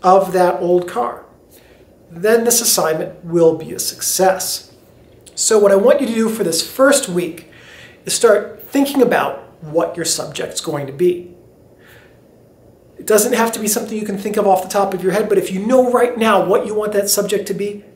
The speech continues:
that's a really good leg up. After you figured out what you want your subject to be, the second week,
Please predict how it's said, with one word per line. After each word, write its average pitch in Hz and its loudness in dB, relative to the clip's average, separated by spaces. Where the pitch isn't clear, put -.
that's 214 -2
a 240 -2
really 180 2
good 156 -8
leg 139 -10
up. 175 -8
After 214 2
you 240 -2
figured 220 0
out 180 2
what - -6
you 175 -8
want 160 -4
your 165 -10
subject 170 -4
to 165 -14
be, 196 0
the - -2
second 233 0
week, 285 -8